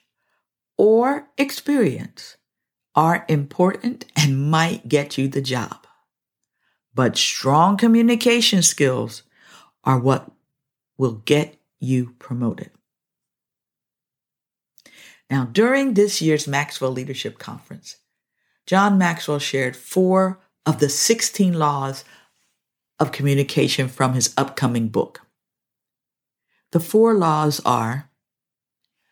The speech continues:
law of preparation. Simply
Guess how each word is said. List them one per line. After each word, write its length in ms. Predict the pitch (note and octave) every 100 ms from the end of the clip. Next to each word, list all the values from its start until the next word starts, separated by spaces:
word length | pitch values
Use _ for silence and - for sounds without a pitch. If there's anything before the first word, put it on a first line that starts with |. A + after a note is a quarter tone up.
| _ _ _ -
law 640 | B2+ C3 C3 D3+ E3 F3+ _ -
of 140 | E3
preparation. 760 | - D#3+ D3+ C3+ A#2+ - - - _ _ _ _ _ _ _ _ _ _ _ _ _ _
Simply 680 | - G#3+ G3+ G3+ G3 G3+